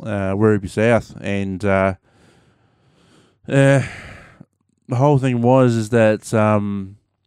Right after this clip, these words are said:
uh, we were riding our bikes 'cause when, where we were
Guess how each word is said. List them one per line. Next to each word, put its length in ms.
uh, 280
we 120
were 60
riding 320
our 60
bikes 400
'cause 200
when, 420
where 320
we 240
were 520